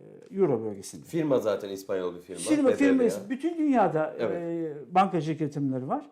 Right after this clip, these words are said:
Speaker 2: Hı hı.
Speaker 1: Ama ağırlıklı, e, Euro bölgesinde olduğu için Euro konuşuyorum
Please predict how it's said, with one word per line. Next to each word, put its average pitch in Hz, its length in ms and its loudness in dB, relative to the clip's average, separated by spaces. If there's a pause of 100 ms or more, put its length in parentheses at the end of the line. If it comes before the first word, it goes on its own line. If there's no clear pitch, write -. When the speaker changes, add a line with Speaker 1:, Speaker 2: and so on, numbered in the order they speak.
(100)
Speaker 2:
Hı 110 80 -8
hı. 101 60 -6
Speaker 1:
Ama 285 280 2
ağırlıklı, 226 640 0
e, 202 100 -4
Euro 196 540 2
bölgesinde 180 380 -2
olduğu 214 160 0
için 247 220 0
Euro 214 280 4
konuşuyorum 120 560 -4